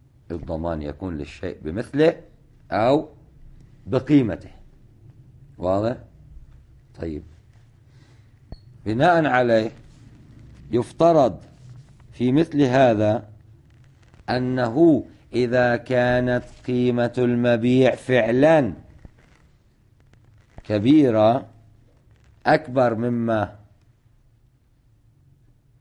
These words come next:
أخذ مقابله من ثمن، أن يرد للمشتري الثمن ويرد له تفاوت زيادة، يرد له بمقدار القيمة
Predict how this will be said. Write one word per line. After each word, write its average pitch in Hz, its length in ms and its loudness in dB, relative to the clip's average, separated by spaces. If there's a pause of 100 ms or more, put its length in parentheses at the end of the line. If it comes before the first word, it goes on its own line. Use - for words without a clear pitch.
(720)
أخذ 139 600 2 (140)
مقابله 120 1040 0 (200)
من 110 160 -6
ثمن، 127 540 0 (1000)
أن 113 140 -4
يرد 135 380 0
للمشتري 120 760 -4 (220)
الثمن 160 680 2 (1040)
ويرد 139 340 2
له 175 500 0 (520)
تفاوت 147 760 2
زيادة، 110 680 0 (880)
يرد 92 260 -4
له 160 180 4
بمقدار 127 560 0
القيمة 151 580 -2